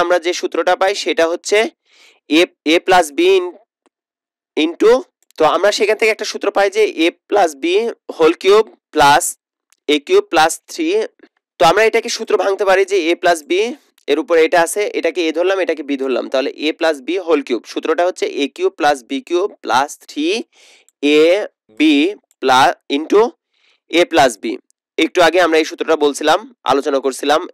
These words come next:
এর আগের প্রশ্নটাতে। তো a plus b whole cube এর সূত্র এ কিউব plus বি কিউব plus থ্রি এ বি a plus b, সেই অনুযায়ী করলাম। এখন দেখতে পাচ্ছি কি যে এই যে এখানে থ্রি আছে এবং এর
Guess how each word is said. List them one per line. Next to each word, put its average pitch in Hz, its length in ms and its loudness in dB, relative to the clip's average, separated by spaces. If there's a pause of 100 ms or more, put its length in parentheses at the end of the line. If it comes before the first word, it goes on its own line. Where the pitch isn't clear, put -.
(200)
এর 143 60 6 (100)
আগের 131 200 0
প্রশ্নটাতে। 127 400 -2 (540)
তো 139 40 0 (180)
a - 20 4 (100)
plus 165 240 2
b - 20 -2 (120)
whole 160 180 0
cube 160 160 -2
এর 156 100 -2
সূত্র 160 200 -6 (340)
এ - 100 -8
কিউব 165 180 -2 (100)
plus 139 260 2 (280)
বি 127 180 -4
কিউব 165 180 0 (120)
plus 123 200 0 (120)
থ্রি 147 160 -8 (220)
এ - 20 2 (100)
বি 175 100 2 (680)
a - 20 4 (100)
plus 120 280 2
b, - 20 -8 (240)
সেই 190 200 4
অনুযায়ী 147 300 4
করলাম। 147 240 2 (440)
এখন 247 180 -2 (100)
দেখতে 359 220 -2
পাচ্ছি 240 260 -2
কি 202 80 -4 (160)
যে 202 80 4 (320)
এই 208 80 0 (100)
যে 226 80 4 (120)
এখানে 208 200 -2 (120)
থ্রি - 180 -12 (180)
আছে 165 240 -2 (280)
এবং 160 160 2 (400)
এর 170 80 0